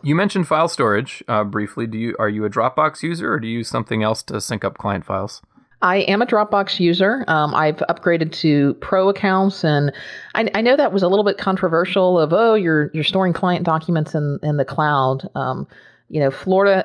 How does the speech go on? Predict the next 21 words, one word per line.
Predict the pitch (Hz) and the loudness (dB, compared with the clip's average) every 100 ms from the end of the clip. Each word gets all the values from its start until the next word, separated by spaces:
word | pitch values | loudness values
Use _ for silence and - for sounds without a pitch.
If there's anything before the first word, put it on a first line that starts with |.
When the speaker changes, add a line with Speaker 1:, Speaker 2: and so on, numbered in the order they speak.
| 175 | 0
Speaker 2:
actually | 165 - 180 | -2 -2 -2
does | 165 165 | 0 0
have | 175 165 | 0 0
an | |
ethics | 151 151 165 | 0 -2 -4
opinion | - 175 160 156 | -4 -2 0 2
on | 151 | 2
that, | 151 139 | 2 0
which | 113 139 - - 135 | 0 -2 -6 -10 -4
basically | 151 143 - 139 | -2 -2 -2 0
they | 131 | 0
kind | 123 139 127 | 0 -4 -6
of | - | -4
punted | 143 135 | -4 -2
a | 131 | -2
little | 123 | -2
bit | 123 127 | 0 0
and | 123 131 | 0 -2
said, | 131 127 | -2 -2
"You | 147 | -2
just | 135 131 | -6 -8